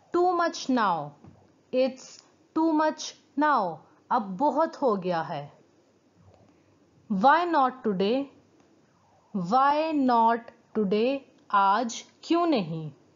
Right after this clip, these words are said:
Put on your new clothes। Put on your new clothes। अपने नए कपड़े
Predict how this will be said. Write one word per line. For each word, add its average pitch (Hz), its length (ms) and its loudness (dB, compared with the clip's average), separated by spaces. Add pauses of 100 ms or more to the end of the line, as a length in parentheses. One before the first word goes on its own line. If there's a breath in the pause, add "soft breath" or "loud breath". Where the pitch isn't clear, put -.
(1300)
Put 330 200 0
on 349 280 4
your 247 580 2 (240)
new 262 560 2 (100)
clothes। 233 760 -2 (1160)
Put 311 220 0
on 349 380 2 (240)
your 233 560 2 (200)
new 254 500 2 (160)
clothes। 233 580 0 (380 soft breath)
अपने 226 420 0 (340)
नए 277 460 2
कपड़े 214 380 -2